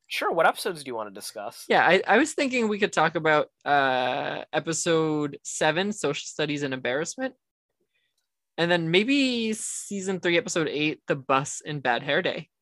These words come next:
Speaker 1: That sounds like a great idea.
Speaker 2: Okay. Uh, do you wanna do it where we record the conversation in a podcast format?
Speaker 1: Sure, we can do that. That sounds, uh,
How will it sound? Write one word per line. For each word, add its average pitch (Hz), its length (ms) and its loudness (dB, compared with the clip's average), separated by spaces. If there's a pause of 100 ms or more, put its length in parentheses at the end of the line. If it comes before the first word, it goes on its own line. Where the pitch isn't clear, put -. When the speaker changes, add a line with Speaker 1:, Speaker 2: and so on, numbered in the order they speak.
(240)
Speaker 1:
That 185 160 4
sounds 262 160 0
like 233 100 -6
a 240 80 -10
great 147 260 0
idea. 180 480 2 (680)
Speaker 2:
Okay. 160 300 2 (720)
Uh, 160 320 4
do 160 160 -8
you 196 60 2
wanna 202 160 6
do 185 240 6
it 175 280 8
where 165 160 4
we 156 140 2
record 156 340 2
the 156 80 0
conversation 139 580 -2
in 127 100 -6
a 123 60 -6
podcast 139 540 -2
format? 202 380 -4 (1000)
Speaker 1:
Sure, - 260 0
we 156 120 -4
can 202 140 -6
do 202 120 -10
that. 202 280 -8
That 180 140 0
sounds, 208 420 2
uh, 156 580 6